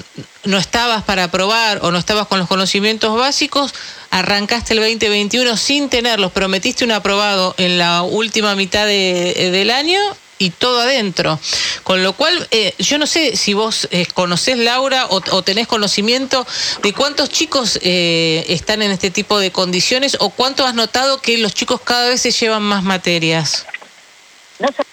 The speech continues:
Speaker 2: porque todavía está el año en proceso, y además viste que se está encima, este,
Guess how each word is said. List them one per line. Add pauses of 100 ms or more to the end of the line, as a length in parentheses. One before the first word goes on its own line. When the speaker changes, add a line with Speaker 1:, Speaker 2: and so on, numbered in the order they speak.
(180)
Speaker 2:
porque
todavía
está
el
año
en
proceso,
y
además
viste
que
se
está
encima, (360)
este,